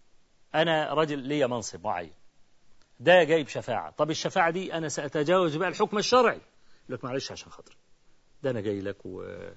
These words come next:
وأنت عارف المكان اللي بيني وبينك و-، والكلام ده"، ومش بعيد يجيب له هدية كده ولا كده ولا بتاع والكلام ده يكسر عينه بيها. فالإنسان اللي في الإدارة لو تجاوز لهذا وهذا وهذا فسدت الإدارة،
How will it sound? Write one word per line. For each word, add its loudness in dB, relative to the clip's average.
وأنت -10
عارف -4
المكان -10
اللي -10
بيني -10
وبينك -12
و-، -14
والكلام -10
ده"، -16
ومش -2
بعيد -4
يجيب -8
له -6
هدية -6
كده -10
ولا -10
كده -10
ولا -14
بتاع -8
والكلام -12
ده -12
يكسر -10
عينه -10
بيها. -14
فالإنسان 0
اللي -6
في -6
الإدارة -2
لو 6
تجاوز 2
لهذا -2
وهذا -6
وهذا 4
فسدت 0
الإدارة، -12